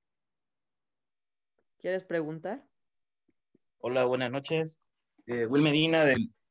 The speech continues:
Speaker 2: fellow de Tla-, del Hospital General de Tláhuac. Eh, doctor, buenas noches. Eh,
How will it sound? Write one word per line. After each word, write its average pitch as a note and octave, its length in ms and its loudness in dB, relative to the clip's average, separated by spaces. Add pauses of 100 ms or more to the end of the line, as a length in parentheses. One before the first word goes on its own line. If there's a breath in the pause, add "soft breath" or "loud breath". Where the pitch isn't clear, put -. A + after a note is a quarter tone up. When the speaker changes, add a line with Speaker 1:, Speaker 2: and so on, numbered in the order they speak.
Speaker 2:
fellow C#3 240 4
de A#2+ 100 0
Tla-, B2+ 320 2
del A2+ 220 2
Hospital A2 300 -4
General C3 200 2
de C3+ 120 0
Tláhuac. C#3+ 440 4 (640 loud breath)
Eh, C3 260 6
doctor, C3+ 260 2
buenas D3+ 220 4
noches. E3+ 580 2
Eh, C3 520 -2